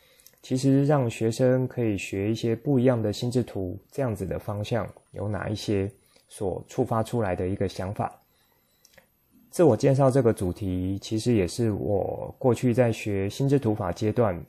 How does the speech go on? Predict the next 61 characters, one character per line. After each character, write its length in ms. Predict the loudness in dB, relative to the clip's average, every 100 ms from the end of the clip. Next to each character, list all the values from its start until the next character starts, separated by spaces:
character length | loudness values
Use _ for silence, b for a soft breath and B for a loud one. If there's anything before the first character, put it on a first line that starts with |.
| -12
以 120 | -12
及 280 | -10 -6 -6
后 220 | 0 0
来 300 | 2 0 -2
当 420 | -2 -4 -2 -4 -6
讲 200 | -8 -8
师 160 | -6
教 200 | 0 0
学 160 | 2 0
的 100 | -2
时 180 | -6 -6
候， 300 | -4 -4 -6 _ _ -6
都 180 | -4
会 300 | 0 0 -2
操 200 | -2 -2
作 160 | 0 0
到 200 | 0 0
的 100 | 0
一 100 | -4
项 400 | -2 -2 -2 -6 -14
很 300 | -10 -10 -8
受 240 | -2 -2
欢 220 | 0 0
迎 160 | 0 0
的 120 | 0
主 220 | -2 -8
题。 320 | -10 -8 -8 -8 b b b b b _
因 140 | 2
为 160 | 6 6
这 160 | 4 4
是 140 | 6
一 100 | 6
种 220 | 6 2 -4
可 140 | -4 -2
以 100 | 0
表 180 | -2
现 240 | -2 -2 2
自 160 | 2
己、 240 | 2 0 -4 _ _ -14
呈 280 | -8 -6
现 240 | -2 0 0
自 160 | 0
己， 300 | -2 -2 -6 -10 -8
同 200 | -6 -4
时 220 | -4 -2
又 160 | 0 0
能 180 | -2 -2
带 160 | 0
有 160 | 0 -2
自 200 | -6 -4
己 120 | -4
想 280 | -4 -6 -4
法， 240 | -4 -4 -6 b b b _
将 240 | -6 -4 -2
自 160 | -2
己 380 | -2 -4 -6 -8
介 160 | -2 -2
绍 200 | 2 0
给 180 | 0 -2
别 180 | 0
人， 340 | 4 4 2